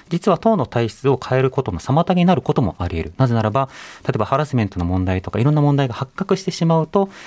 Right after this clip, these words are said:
党にマイナスだからという格好で蓋をしてはならない。だからそうした点では、いろんな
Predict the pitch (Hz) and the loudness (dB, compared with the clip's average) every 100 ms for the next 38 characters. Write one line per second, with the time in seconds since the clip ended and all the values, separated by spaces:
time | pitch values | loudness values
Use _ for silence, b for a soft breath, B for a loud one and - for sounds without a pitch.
0 | B - - 117 85 110 151 160 - 151 | B 0 2 2 0 0 0 -2 -4 -4
1 | 87 - - 110 123 - - 156 151 - | -6 -6 -6 -6 -4 -4 0 0 0 -2
2 | 123 - 87 71 76 - - B B B | -2 -4 -8 -8 -12 -16 -20 B B B
3 | - 175 196 202 214 220 202 190 170 123 | -8 -2 0 2 0 2 0 2 2 0
4 | B B B 143 190 190 180 | B B B 0 4 4 4